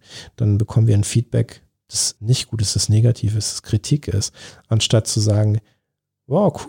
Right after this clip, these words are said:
cool, du hast einen Weg gefunden, wie es nicht funktioniert.“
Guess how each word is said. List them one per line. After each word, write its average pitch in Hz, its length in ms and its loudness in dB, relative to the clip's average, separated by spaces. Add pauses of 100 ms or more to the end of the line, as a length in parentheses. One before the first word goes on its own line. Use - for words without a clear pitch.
cool, 104 180 -2 (200)
du - 100 -4
hast - 240 0
einen 101 120 0
Weg 117 160 0
gefunden, 139 380 2
wie 131 60 2
es - 140 -2
nicht 165 180 0
funktioniert.“ 120 680 -2